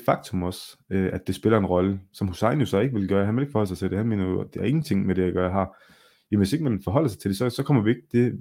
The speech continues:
videre. Altså, vi kan godt blive ved med at bygge fængsler, og så bare smide dem ind i fængsler, og ind og ud af institutioner og så videre. Det kan vi godt blive ved med at bruge penge på. Det er bare ikke løsningen. Og det, det kommer,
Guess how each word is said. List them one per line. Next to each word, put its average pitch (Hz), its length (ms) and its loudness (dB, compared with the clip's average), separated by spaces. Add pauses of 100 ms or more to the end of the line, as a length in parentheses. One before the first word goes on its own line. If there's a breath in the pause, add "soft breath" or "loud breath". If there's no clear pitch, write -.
videre. 135 300 2
Altså, 98 140 0
vi 101 80 0
kan 101 140 -4
godt 180 240 2
blive 131 120 4
ved 165 80 4
med 151 120 6
at 107 60 -4
bygge 113 180 -6
fængsler, 151 280 0
og 92 60 0
så 107 80 2
bare 113 140 6
smide 110 220 0
dem 113 100 0
ind 143 120 4
i - 20 4
fængsler, 101 300 -2
og 95 180 2
ind 127 100 4
og 113 80 4
ud 120 120 4
af 107 40 4
institutioner 101 580 2
og 92 120 2
så 95 100 -6
videre. 101 120 -2
Det 147 80 -4
kan 139 80 -2
vi 101 60 2
godt - 180 2
blive 107 100 2
ved 131 80 4
med 127 80 6
at 95 40 -6
bruge 101 140 -2
penge 139 180 0
på. 104 240 0 (300 soft breath)
Det 113 60 2
er 98 40 4
bare 107 140 8
ikke 123 120 4
løsningen. 98 420 2 (260)
Og 98 100 -4
det, 104 140 4
det 104 100 -2
kommer, 107 180 0